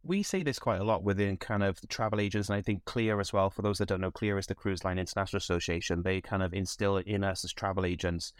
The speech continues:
to work really closely with your customers to kind of find the right ship for them. Because as you just said, if you put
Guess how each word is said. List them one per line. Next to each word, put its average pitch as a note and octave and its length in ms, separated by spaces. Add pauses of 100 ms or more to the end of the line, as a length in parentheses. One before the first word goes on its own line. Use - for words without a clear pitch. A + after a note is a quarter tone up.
(460)
to A2 400 (120)
work C#3 280
really D3+ 260 (480)
closely C3+ 340
with A#2 120
your G2+ 100
customers F2+ 400
to - 80
kind G2+ 180
of F#2+ 80
find G#2 260
the G2 100
right G2 240
ship - 260
for G#2 260
them. F2 140
Because G#2+ 260
as A2 100
you G#2+ 60
just F#2+ 180
said, F#2 140
if F#2 140
you G#2+ 80
put - 220